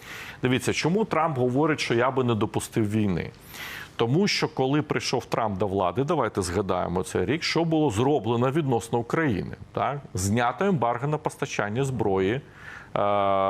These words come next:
на постачання зброї в Україну, які запровадив хто? Обама, Байден разом з Меркель.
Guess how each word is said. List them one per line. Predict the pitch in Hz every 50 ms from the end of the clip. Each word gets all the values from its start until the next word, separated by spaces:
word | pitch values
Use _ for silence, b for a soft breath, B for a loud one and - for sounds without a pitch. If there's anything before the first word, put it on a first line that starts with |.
| 101 101
на | 98 110 110 110 110 -
постачання | 117 - - 131 - - 120 113 107 117
зброї | 117 120 117 113 110 104 101 98
в | 101
Україну, | 117 110 - - 180 170 127 87 76 80 78 87
які | 101 123 123 - 151
запровадив | 110 123 113 - 131 120 113 104 101 101 90 87 92
хто? | - - - - 202 214 233 233 226 - - B B B B B B B B
Обама, | - 104 - - 117 135 160 196 202 190 185 180 180 - -
Байден | 110 90 82 120 107 104 101 98 87 82 98 95 95 90 -
разом | - 98 110 127 156 160 156 185 175 151
з | -
Меркель. | 110 104 110 104 98 98 - - - 92 87